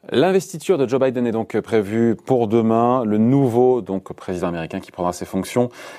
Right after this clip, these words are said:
euh, dans un contexte, euh, d'urgence multiple, les protéiformes, urgence sanitaire, urgence économique et division politique,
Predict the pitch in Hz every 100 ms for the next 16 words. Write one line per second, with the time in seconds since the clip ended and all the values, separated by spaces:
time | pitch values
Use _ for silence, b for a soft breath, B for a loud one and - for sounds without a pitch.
0 | - 87 107 110 113 117 127 127 - 107
1 | 104 104 101 101 127 113 123 - 127 117
2 | - 147 147 113 110 110 117 113 - 139
3 | 120 107 110 - 113 110 139 123 107 104
4 | 107 110 101 107 120 101 98 98 104 95
5 | 90 - 120